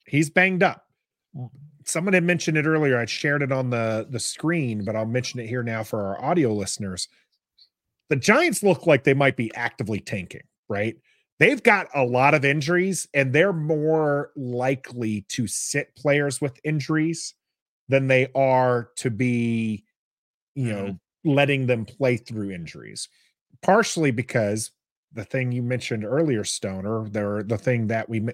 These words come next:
Speaker 1: got from Hillbilly, right? If, yeah, if you're tanking, you're tanking for a Q B. They know Daniel Jones isn't the guy. So now they need to get back up to the top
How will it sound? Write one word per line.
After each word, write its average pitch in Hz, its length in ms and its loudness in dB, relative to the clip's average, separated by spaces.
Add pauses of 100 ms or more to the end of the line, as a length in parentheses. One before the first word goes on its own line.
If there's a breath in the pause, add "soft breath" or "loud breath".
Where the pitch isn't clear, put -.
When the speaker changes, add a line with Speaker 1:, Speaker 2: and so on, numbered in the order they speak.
Speaker 1:
got 120 240 -4
from 104 140 -6
Hillbilly, 107 540 0
right? 117 340 0 (500)
If, 117 220 -2 (280)
yeah, 117 280 2
if 123 140 -2
you're 117 80 -4
tanking, 180 400 2
you're 110 100 -4
tanking 170 320 4
for 117 160 -2
a 101 80 -2
Q 127 300 0
B. 87 420 -2
They 151 160 6
know 170 220 6
Daniel 113 420 0
Jones 82 640 -6
isn't 95 260 -4
the 87 100 -10
guy. 73 420 -10 (340)
So - 160 2
now 123 260 2
they 151 140 4
need 135 160 2
to 127 60 2
get 110 260 -2
back 120 280 -4
up 135 180 0
to 156 100 -4
the 160 80 0
top 101 440 -6